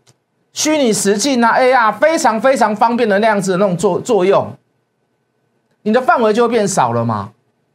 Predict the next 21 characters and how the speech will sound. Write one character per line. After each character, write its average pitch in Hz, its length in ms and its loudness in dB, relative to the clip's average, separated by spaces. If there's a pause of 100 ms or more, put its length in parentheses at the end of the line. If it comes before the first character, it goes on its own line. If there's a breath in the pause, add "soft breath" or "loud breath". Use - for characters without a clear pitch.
(420)
对 233 100 0
不 214 60 0
对？ 202 160 2
你 185 140 -2
应 294 120 0
用 285 120 0
的 254 80 0
范 247 160 0
围 208 80 0
就 226 80 0
会 - 80 0
变 202 180 0
少 139 220 0
了 127 100 -4
嘛。 131 80 -2
你 254 80 -2
可 226 80 0
能 196 100 0
在 240 140 0
特 254 220 0
定， 226 260 -6